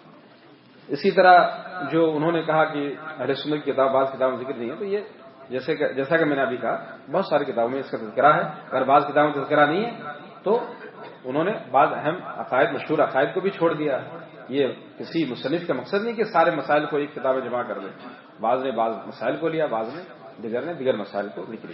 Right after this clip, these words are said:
کیا۔ تو یہ جو ہے مہدی علیہ السلام سے متعلق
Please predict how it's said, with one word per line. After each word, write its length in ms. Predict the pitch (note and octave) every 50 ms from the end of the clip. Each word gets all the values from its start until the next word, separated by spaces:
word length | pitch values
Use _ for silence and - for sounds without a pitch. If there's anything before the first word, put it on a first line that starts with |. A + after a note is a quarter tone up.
| -
کیا۔ 100 | - - - - - - - - - - - - A#2+ A#2 A2+ - - - - - - - B2 - - - - - - - - - - - - - - - - - - - -
تو 80 | C3 C#3+
یہ 220 | D#3 E3+ G3 G#3
جو 160 | F#3+ D#3+ D3
ہے 80 | D3 D#3+
مہدی 380 | D#3 C#3+ C3 C3 - D3 D#3+ C#3
علیہ 140 | B2+ C3+ B2
السلام 360 | - A2 A2 A#2 C3 C#3+ D3+
سے 160 | C#3+ - - A2+
متعلق 420 | A2 G#2 A2 G#2+ A2+ B2 D3 E3+